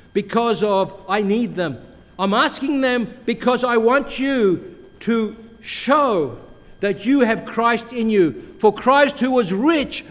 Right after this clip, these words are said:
became poor for your sakes." And he wasn't asking these donations for himself. He was asking them for the poor believers in Jerusalem.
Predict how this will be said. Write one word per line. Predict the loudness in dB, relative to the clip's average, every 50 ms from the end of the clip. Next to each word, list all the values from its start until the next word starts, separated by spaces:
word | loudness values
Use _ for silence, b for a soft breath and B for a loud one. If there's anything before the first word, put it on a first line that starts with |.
| B
became | -8 -8 -4 -2 -2 -2 -2 -2
poor | 0 2 4 6 8 6 6
for | 6 2 0
your | 2 2 2 2
sakes." | 0 0 0 0 -2 -2 B B B B -2
And | 2 4
he | 4 6
wasn't | 4 4 2 2 2 2
asking | 4 2 2 2 -4 -6 -4
these | -4 -4 -4 -2
donations | 0 0 2 2 2 2 0 0 -2 -2 -6 -4
for | -2 -2
himself. | -2 -2 -2 -2 0 2 2 2 0 B B B B
He | 0
was | 2 2 2
asking | 2 2 2 2 2 2 -2 -4 -4 -2 -2
them | -2 -2 -2
for | -4 -4
the | -4 -4
poor | -4 0 2 4 4 4 4
believers | 2 2 2 2 2 2 2 4 4 4 2 0 -6 -14 -18 -20 -20 -20 -20 -20 -20 -20 -20 -20 -20 -20 -20 -20 -20 _ -8 -6
in | -6 -2
Jerusalem. | 0 2 2 4 4 2 4 4 4 4 4 2 0 -2